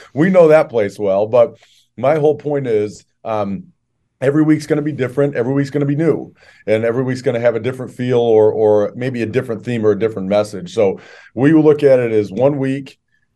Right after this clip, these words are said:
We wanna be one and oh on Saturday evening,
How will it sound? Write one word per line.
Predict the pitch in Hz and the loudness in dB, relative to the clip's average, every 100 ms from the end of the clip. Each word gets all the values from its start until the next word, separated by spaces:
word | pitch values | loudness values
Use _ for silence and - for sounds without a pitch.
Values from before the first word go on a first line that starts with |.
| - | -8
We | 110 | -6
wanna | 127 131 | -2 0
be | 120 123 | 0 -2
one | 120 123 | -2 -2
and | 117 | 2
oh | 117 | 2
on | 110 110 | 2 0
Saturday | 113 113 107 104 120 | 0 0 2 0 -2
evening, | 135 139 135 143 | -4 -6 -6 -12